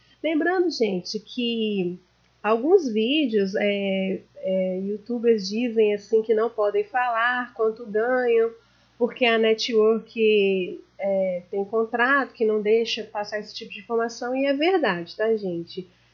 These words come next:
É, networks, assim, quando você fecha um contrato, existem cláusulas e você tem que obedecer às cláusulas,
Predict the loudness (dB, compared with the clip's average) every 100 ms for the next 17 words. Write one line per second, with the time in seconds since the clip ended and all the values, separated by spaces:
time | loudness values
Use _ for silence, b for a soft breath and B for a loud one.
0 | b -2 2 2 2 2 0 -2 -4 -6
1 | -4 -2 0 -2 -4 -8 -10 -4 -6 -4
2 | -6 -6 -10 -10 -12 -10 -10 -8 -8 -6
3 | -2 0 0 -2 -4 -6 -8 -10 -6 -6
4 | -2 -2 0 -2 -2 -2 -2 -2 -2 -4
5 | -4 -4 -2 -2 -2 -6 -6 -4 -4 -4
6 | -4 -8 -10